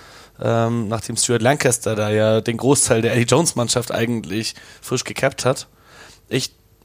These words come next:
ich, also das ist, muss man sagen, für Dave Rennie ultra schade, finde ich absolut die falsche Entscheidung, diesen Mann loszuwerden. Ich finde,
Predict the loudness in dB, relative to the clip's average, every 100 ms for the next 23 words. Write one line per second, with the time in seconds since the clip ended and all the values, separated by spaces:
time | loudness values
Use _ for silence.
0 | _ -2 -2 -2 -2 2 4 4 2 0
1 | 2 4 6 4 4 4 4 4 4 2
2 | 0 0 0 2 4 4 2 -2 -4 -6
3 | -4 -4 -2 -2 -4 -4 0 0 0 -2
4 | -2 -2 -2 -2 0 2 0 0 2 2
5 | 0 -4 -6 -4 -4